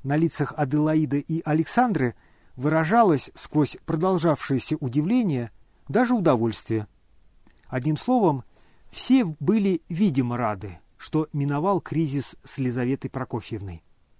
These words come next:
Одна Аглая была нахмурена и молча села поодаль. Осталось и всё остальное общество. Никто не хотел уходить. Даже генерал Иволгин, которому Лебедев, впрочем,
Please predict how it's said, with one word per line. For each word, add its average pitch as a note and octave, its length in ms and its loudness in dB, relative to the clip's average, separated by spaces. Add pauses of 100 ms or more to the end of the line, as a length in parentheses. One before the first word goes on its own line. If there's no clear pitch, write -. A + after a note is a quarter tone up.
(1000)
Одна F#3 340 0
Аглая F3 460 4
была C3 260 0
нахмурена C#3 760 -2 (180)
и G3 240 -2
молча D3 500 -2
села C3 360 -2
поодаль. A2 640 -4 (1800)
Осталось C4 560 2
и G3 120 -2
всё B3+ 220 0
остальное C#3 440 2
общество. G#2 520 -8 (440)
Никто G#3 280 0
не C#3 100 0
хотел B2 320 -4
уходить. A2+ 500 -6 (580)
Даже D#3+ 320 0
генерал E3+ 640 0
Иволгин, A2+ 580 0 (500)
которому C#3+ 560 -2
Лебедев, D#3 500 -2
впрочем, B2 540 -2